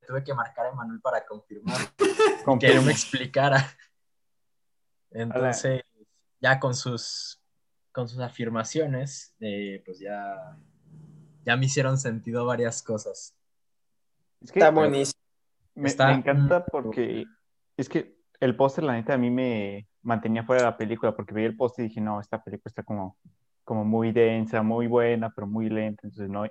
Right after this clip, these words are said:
Speaker 2: y nada que ver, o sea, desde el minuto
Speaker 3: Ujú.
Speaker 2: uno hasta el, hasta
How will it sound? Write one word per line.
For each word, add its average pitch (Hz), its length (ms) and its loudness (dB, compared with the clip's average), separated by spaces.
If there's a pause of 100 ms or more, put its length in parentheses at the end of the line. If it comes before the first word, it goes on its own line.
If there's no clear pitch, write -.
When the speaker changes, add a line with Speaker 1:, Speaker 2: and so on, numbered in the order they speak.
Speaker 2:
y 131 80 0
nada 123 240 4
que 123 160 0
ver, 107 160 2
o 107 40 -2
sea, 110 360 0 (540)
desde 127 340 2
el 123 80 4
minuto 123 240 2 (100)
Speaker 3:
Ujú. 147 80 4
Speaker 2:
uno 147 280 -2
hasta 135 180 -4
el, 120 160 -6 (120)
hasta 123 540 0